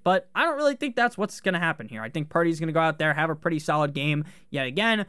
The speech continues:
I'm not gonna rank him inside the top twelve, but he is a pretty reliable quarterback at this point. He's proven to us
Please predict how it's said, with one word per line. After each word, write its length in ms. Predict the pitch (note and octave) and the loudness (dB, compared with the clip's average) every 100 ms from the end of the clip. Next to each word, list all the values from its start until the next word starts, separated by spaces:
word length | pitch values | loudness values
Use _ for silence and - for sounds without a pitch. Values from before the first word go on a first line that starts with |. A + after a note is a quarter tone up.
| - - | -8 -2
I'm 80 | |
not 140 | A3 A3 | 0 2
gonna 120 | F#3 | 2
rank 280 | F3 F#3 F#3 | 2 0 -2
him 80 | D#3+ | -4
inside 260 | D#3 D#3 | 0 0
the 80 | D#3 | -2
top 280 | - D3+ - | -2 -2 -2
twelve, 440 | - D3+ D3 C#3+ | 0 2 2 0
but 260 | D3 C#3 - | 0 0 -2
he 280 | D#3 D3+ - | -4 -4 -2
is 300 | E3+ F3 D3+ | 0 0 -2
a 100 | C#3 | -6
pretty 320 | - F#3+ F3+ | -2 0 2
reliable 480 | C3+ C3 D3 C3+ B2 | 0 0 0 -2 -2
quarterback 540 | - D#3+ C#3 A#2+ B2 | 0 0 0 -2 -4
at 100 | B2+ | -4
this 140 | F#3 - | -4 -4
point. 180 | C3 | -6
He's 140 | D3 D3 | -4 0
proven 300 | A3 E4+ F4 | 2 4 4
to 120 | F3+ | 2
us 220 | B2+ - | 0 -4